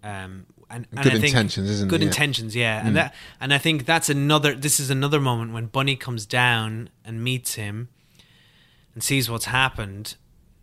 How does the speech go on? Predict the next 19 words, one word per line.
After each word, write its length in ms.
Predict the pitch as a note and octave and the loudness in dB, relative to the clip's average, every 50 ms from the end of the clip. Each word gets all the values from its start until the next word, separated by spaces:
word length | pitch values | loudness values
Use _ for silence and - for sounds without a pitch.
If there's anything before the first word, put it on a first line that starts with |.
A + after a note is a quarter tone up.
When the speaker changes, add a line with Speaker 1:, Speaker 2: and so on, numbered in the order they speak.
| _ _ _ _ _ _ _ _ _ _ _ _ _ _ _ _ _ _ _ - | _ _ _ _ _ _ _ _ _ _ _ _ _ _ _ _ _ _ _ -8
Speaker 1:
It's 160 | D3 - - | -6 -4 -2
a 40 | B2+ | 0
similar 480 | - - - - C3+ C3 B2+ B2+ B2+ | 0 0 0 0 0 0 2 2 0
thing 280 | A#2+ - C3 C3 B2+ B2 | 0 0 -2 -2 -2 -2
to 100 | - B2 | -4 -4
him 160 | A#2+ B2 B2 | -4 -4 -4
with 100 | B2 A#2 A#2+ | -4 -6 -6
the 40 | A2+ | -6
Deacon, 460 | B2+ B2 B2 B2 - B2 B2 B2 B2 | -4 -4 -4 -4 -4 -6 -4 -4 -4
where 140 | A#2+ A2+ A2 | -4 -4 -4
he's, 360 | A2+ A2+ A2+ G#2+ G#2 - - - - | -4 -4 -4 -4 -6 -8 -10 -12 -16
he's 380 | A2+ A2 A2+ A2+ G#2+ G2+ G#2 | -16 -14 -12 -10 -10 -10 -12
realizing 1080 | G2+ G#2+ A2+ A#2+ A#2+ A#2+ A#2 A#2 A2+ A2+ A2 A2 A2 G#2 - A2+ G#2 G2+ G2+ G2+ G#2 G2+ - | -12 -8 -4 -2 -2 -2 -2 -2 -2 -2 -2 -4 -4 -6 -8 -10 -10 -10 -10 -12 -12 -12 -12
the 460 | G#2+ G#2 G2+ G2+ G2+ G2 G2 F#2+ - - | -12 -12 -10 -12 -12 -14 -14 -16 -16 -16
mistakes 560 | G#2+ G#2+ - - - G#2+ G#2 G#2 - - - | -14 -12 -12 -10 -10 -10 -10 -10 -10 -12 -12
he's 220 | - G#2+ G2+ F#2+ | -12 -12 -12 -10
made 380 | G2+ G2 G2 G2 F#2+ F#2+ G2 F#2+ | -10 -10 -10 -8 -10 -8 -6 -6
Speaker 2:
Yeah. 140 | E2+ F2 G2+ | -6 -6 -8
Speaker 1:
in 260 | G#2 G2+ G2 G2 | -10 -12 -12 -14